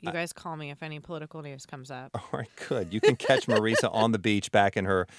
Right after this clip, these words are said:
Speaker 2: native, uh, hometown area. So third topic on the podcast, um, before we do it,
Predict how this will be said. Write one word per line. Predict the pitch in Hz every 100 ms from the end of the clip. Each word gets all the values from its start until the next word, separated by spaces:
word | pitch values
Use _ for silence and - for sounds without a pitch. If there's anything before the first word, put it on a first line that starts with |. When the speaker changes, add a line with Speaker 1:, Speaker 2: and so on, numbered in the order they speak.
| - -
Speaker 2:
native, | 110 110 107 95 98
uh, | 92 92
hometown | 92 101 98 98 87
area. | 85 80 76 - - -
So | - 160 147 139 _ _
third | - 202
topic | 208 185 170 147
on |
the | 139
podcast, | - 135 131 135 123 113 - - - -
um, | 107 107 107
before | 107 - 190
we | 170
do | 123 131
it, | 208